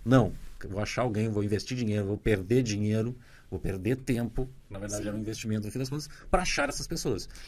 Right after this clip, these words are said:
Speaker 2: E
Speaker 1: Por
Speaker 2: é
Speaker 1: isso
Speaker 2: um
Speaker 1: que passa
Speaker 2: planejamento que você tava fazendo, né? Tem uma
Speaker 1: Agora eu
Speaker 2: estratégia
Speaker 1: tô
Speaker 2: por
Speaker 1: a
Speaker 2: trás.
Speaker 1: médio e longo prazo.
Speaker 2: E quem é o Fernando a médio e longo prazo, né? O que que, por exemplo, a gente já viu um pouco do teu selfie um, a gente tá vendo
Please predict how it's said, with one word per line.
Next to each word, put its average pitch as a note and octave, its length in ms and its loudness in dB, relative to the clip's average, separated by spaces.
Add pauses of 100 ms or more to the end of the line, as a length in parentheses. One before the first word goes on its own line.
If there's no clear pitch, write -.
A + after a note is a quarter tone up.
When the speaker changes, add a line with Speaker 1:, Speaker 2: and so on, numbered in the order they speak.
Speaker 2:
E G3+ 60 -2
Speaker 1:
Por G3+ 60 4
Speaker 2:
é - 40 4
Speaker 1:
isso G#3 120 0
Speaker 2:
um - 20 -4
Speaker 1:
que - 20 -6
passa A3 120 0
Speaker 2:
planejamento G#3+ 520 -2
que - 60 -6
você F3+ 80 -4
tava D3+ 180 -4
fazendo, C#3+ 480 -6
né? D3 140 -6
Tem E3 140 -6
uma F3 40 -4
Speaker 1:
Agora F3+ 80 -4
eu E3+ 60 -4
Speaker 2:
estratégia E3 380 -2
Speaker 1:
tô A2+ 40 -2
Speaker 2:
por A#2+ 60 -4
Speaker 1:
a A#2+ 40 -4
Speaker 2:
trás. D#3+ 300 0
Speaker 1:
médio G#2+ 140 0
e - 20 0
longo A#2+ 160 0
prazo. B2 340 -4 (800)
Speaker 2:
E A#3+ 100 -6 (400)
quem D#4 360 -2
é B3 80 0
o A#3 60 -8
Fernando F#3+ 720 -4 (140)
a F#3 100 -4
médio F#3 500 -2
e - 20 -2
longo F3 320 0
prazo, D3+ 480 -6
né? D#3+ 220 -6 (220)
O D#3+ 100 -10
que A3+ 140 -6
que, A3 300 -2
por - 220 -8
exemplo, E3+ 500 -4 (340)
a E3+ 80 -6
gente F3 180 -6
já G3 80 0
viu F#3 120 -4
um A3 60 -2
pouco G#3+ 180 -8
do G3 80 -8
teu G3 140 -4
selfie F#3 340 -2
um, F3 280 -6
a E3+ 100 -12
gente F3+ 300 -10
tá G3+ 180 -2
vendo G3 400 -4